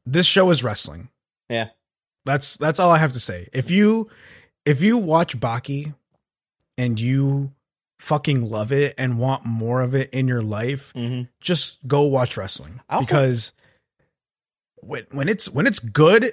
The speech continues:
Speaker 1: it's fucking, it's fucking A one. But when it is bad, oh man, is it bad.
Speaker 2: <laughs> I feel like that's,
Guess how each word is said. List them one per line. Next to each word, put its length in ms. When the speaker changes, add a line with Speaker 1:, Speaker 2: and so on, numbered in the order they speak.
Speaker 1:
it's 220
fucking, 680
it's 160
fucking 460
A 160
one. 320
But 160
when 140
it 100
is 200
bad, 560
oh 280
man, 840
is 160
it 140
bad. 400
Speaker 2:
<laughs> 60
I 60
feel 220
like 180
that's, 300